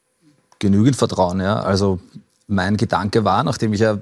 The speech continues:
in der Corona-Pandemie meinem Beruf nicht nachgehen konnte, meinem ursprünglichen, also Konzerte spielen, äh, und dann war endlich einmal ein Konzert möglich, habe ich mir gedacht, was kann ich tun, um irgendwo mitzuhelfen, und habe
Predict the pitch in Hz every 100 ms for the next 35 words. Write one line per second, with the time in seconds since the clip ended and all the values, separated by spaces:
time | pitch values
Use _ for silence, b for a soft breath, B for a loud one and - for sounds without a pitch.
0 | - 113 110 101 113 113 123 117 123 131
1 | 131 123 127 120 135 156 - 117 - 104
2 | 98 110 107 - 107 107 113 104 101 123
3 | 127 - _ _ - 123 127 120 139 127
4 | 110 107 104 - 107 107 123 123 117 143
5 | B B B B B B B 110 110 113
6 | 104 104 131 120 117 127 135 127 117 117
7 | 110 - 113 110 107 110 131 - - 107
8 | 113 110 104 - - - - - _ _
9 | _ _ _ _ _ _ _ _ _ -
10 | - 117 - 131 139 - 135 165 143 143
11 | 139 135 143 135 139 143 139 131 120 107
12 | - 143 - 117 113